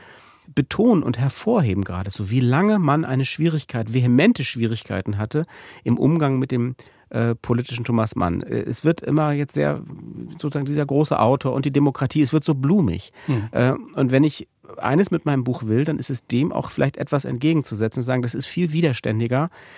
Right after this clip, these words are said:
Speaker 1: viel komplexer, auch viel provozierender bis heute,
Speaker 2: Mhm.
Speaker 1: äh, als man gemeinhin eben denkt.
Speaker 2: Ja, das Interessante ist, äh, wirklich, dass Sie uns einen linken Thomas Mann präsentieren.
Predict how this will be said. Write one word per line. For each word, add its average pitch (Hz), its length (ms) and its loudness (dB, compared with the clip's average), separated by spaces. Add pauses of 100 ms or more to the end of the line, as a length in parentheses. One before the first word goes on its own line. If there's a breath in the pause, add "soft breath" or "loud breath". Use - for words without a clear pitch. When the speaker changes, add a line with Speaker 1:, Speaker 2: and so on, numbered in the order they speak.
(320 loud breath)
Speaker 1:
viel 151 260 2
komplexer, 139 720 0
auch - 100 -4
viel 151 140 -2
provozierender 127 720 0
bis - 300 0
heute, 147 440 2 (300 loud breath)
Speaker 2:
Mhm. 117 120 0
Speaker 1:
äh, - 20 2 (100)
als 123 160 0
man 127 140 0
gemeinhin 113 420 0
eben 101 160 -4
denkt. 87 320 -8 (680 loud breath)
Speaker 2:
Ja, 117 200 -4 (100)
das 110 160 -8
Interessante 123 480 -4
ist, - 320 -8
äh, 113 300 -6
wirklich, 127 260 0
dass 131 140 0
Sie 143 100 0
uns 117 160 -2
einen 120 240 2
linken 147 400 2
Thomas 139 420 0
Mann 139 300 2
präsentieren. 147 840 2